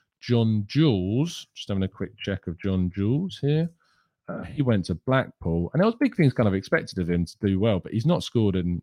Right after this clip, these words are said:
in any of the games he's played. I think his future for Arsenal, Arsenal-wise, is gonna be out of things. He's not in the squad at the moment.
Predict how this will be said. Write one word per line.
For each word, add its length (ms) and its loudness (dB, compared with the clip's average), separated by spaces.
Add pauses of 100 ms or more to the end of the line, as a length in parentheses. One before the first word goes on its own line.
(180)
in 120 0
any 200 2
of 60 0
the 60 -2
games 260 -2
he's 100 -4
played. 320 -2
I 60 0
think 180 0
his 140 -4
future 520 0 (140)
for 340 -2
Arsenal, 460 -2 (720)
Arsenal-wise, 640 0
is 100 -8
gonna 220 -2
be 180 -4
out 180 -2
of 60 -14
things. 320 -6 (320)
He's 140 2
not 160 4
in 80 2
the 80 0
squad 280 0
at 120 -4
the 40 -6
moment. 400 0